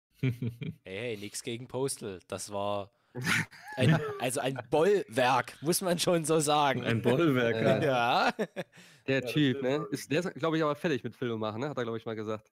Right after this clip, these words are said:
Speaker 3: Ich glaub, der macht keine mehr.
Speaker 2: Ich glaub, sobald ihm einer Geld in die Hand drückt, macht der alles.
Speaker 3: Der Typ,
Speaker 1: Mhm.
Speaker 3: ey. Far Cry, sag ich nur.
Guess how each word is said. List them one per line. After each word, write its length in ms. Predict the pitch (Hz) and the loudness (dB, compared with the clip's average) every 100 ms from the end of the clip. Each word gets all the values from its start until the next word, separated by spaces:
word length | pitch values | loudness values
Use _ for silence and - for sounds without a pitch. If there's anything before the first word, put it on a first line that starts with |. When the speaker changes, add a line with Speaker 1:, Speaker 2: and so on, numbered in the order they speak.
| _ | _
Speaker 3:
Ich 40 | |
glaub, 120 | 120 | -12
der 100 | 117 | -8
macht 180 | 110 123 | -10 -10
keine 220 | - 104 | -10 -8
mehr. 160 | 104 104 - _ | -6 -8 -12 _
Speaker 2:
Ich 140 | - | -8
glaub, 180 | - 95 | -4 -2
sobald 300 | 104 95 95 | -2 -6 -6
ihm 100 | 113 | -8
einer 220 | 98 95 | -8 -10
Geld 260 | 95 98 110 | -8 -10 -10
in 60 | |
die 120 | 123 117 | -10 -8
Hand 180 | 120 120 | -8 -10
drückt, 160 | 123 | -10
macht 180 | 120 - | -12 -8
der 120 | 107 | -8
alles. 340 | 101 135 101 - _ _ _ _ _ - | -8 -10 -12 -18 _ _ _ _ _ -16
Speaker 3:
Der 200 | 110 - | -16 -14
Typ, 240 | 98 110 | -8 -6
Speaker 1:
Mhm. 60 | 90 | -6
Speaker 3:
ey. 160 | 104 101 _ | -8 -12 _
Far 240 | - 120 | -6 -6
Cry, 200 | - 117 | -4 -6
sag 160 | 104 104 | -4 -8
ich 140 | 101 | -8
nur. 200 | 110 107 | -10 -12